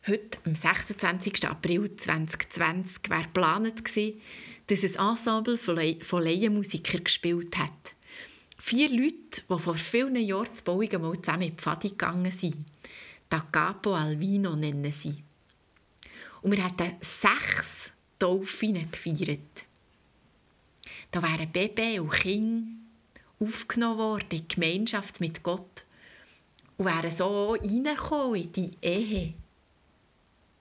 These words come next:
Stellt euch vor, die ganze Gemeinde zusammen ist die Braut im schönen Kleid. Jemand ein Pailletteli, jemand anderes ein Knöpfli, jemand drittes ein Fädeli am Brautkleid.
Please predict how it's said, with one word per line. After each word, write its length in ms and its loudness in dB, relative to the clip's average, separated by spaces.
Stellt 420 0
euch 220 0
vor, 360 0
die 140 0
ganze 440 0
Gemeinde 480 0
zusammen 360 2
ist 280 -2
die 100 -4
Braut 220 2
im 160 0
schönen 440 2
Kleid. 760 -2
Jemand 300 -2
ein 100 -2
Pailletteli, 840 0
jemand 240 0
anderes 340 2
ein 100 -4
Knöpfli, 680 0
jemand 360 -2
drittes 560 -2
ein 80 0
Fädeli 340 0
am 120 0
Brautkleid. 800 -2